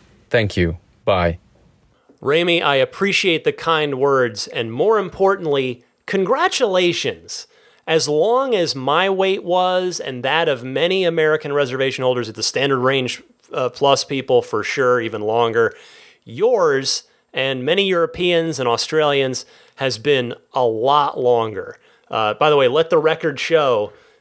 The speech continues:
Speaker 2: that the name of the file, the, of this recording that Rami sent me is called I Own a Tesla Model three and Can't Believe It. That is, <laughs> that is what he named the file. So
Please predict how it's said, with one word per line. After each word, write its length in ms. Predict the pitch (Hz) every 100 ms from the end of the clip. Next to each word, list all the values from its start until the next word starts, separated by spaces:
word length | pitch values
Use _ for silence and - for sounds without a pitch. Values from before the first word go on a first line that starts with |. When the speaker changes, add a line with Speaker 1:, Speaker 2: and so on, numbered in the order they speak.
| -
Speaker 2:
that 200 | 127 -
the 80 | 135
name 500 | 131 143 175 196 190
of 260 | 170 123
the 80 | 127
file, 680 | - 160 143 123 98 104 - _ _ _
the, 160 | 117 127
of 160 | 139
this 240 | 117 147 -
recording 680 | 139 - 143 117 101 95 107
that 180 | 113
Rami 280 | 113 123 123
sent 280 | 117 127 120
me 180 | 107 107
is 160 | 110
called 500 | - 165 139 117 107 - _ _ _
I 200 | - 127
Own 240 | 139 165 180
a 60 |
Tesla 420 | 185 180 165 160 156
Model 280 | 151 147
three 520 | 143 - 143 127 110 - _ _ -
and 160 | 113 110
Can't 300 | 156 135 127
Believe 320 | 127 117 98
It. 140 | -
That 160 | 110 113
is, 160 | 110
<laughs> 160 | 117 -
that 260 | 185 180 180
is 120 | 147
what 260 | 139 175
he 120 | 135 131
named 320 | 127 127 120
the 60 |
file. 440 | 110 117 104 101 -
So 280 | - 104